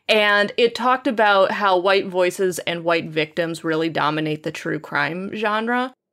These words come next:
It's one hundred percent true. I mean, I, I love true crime. I have been just totally soaking up all of these true crime documentaries that are happening.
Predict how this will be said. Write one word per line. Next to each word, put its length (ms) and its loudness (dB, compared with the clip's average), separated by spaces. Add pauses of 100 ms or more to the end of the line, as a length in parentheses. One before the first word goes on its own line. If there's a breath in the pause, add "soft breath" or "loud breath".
(140)
It's 340 0
one 440 0
hundred 420 0
percent 460 -2
true. 580 -2
I 140 2
mean, 400 0 (560 loud breath)
I, 340 4
I 120 4
love 440 2
true 240 -2
crime. 580 -2
I 460 2
have 320 -6
been 560 0
just 540 -2
totally 1000 2
soaking 540 -2
up 180 2
all 220 2
of 100 -2
these 160 -2
true 160 -6
crime 300 -2
documentaries 880 -2
that 120 -2
are 100 0
happening. 680 -6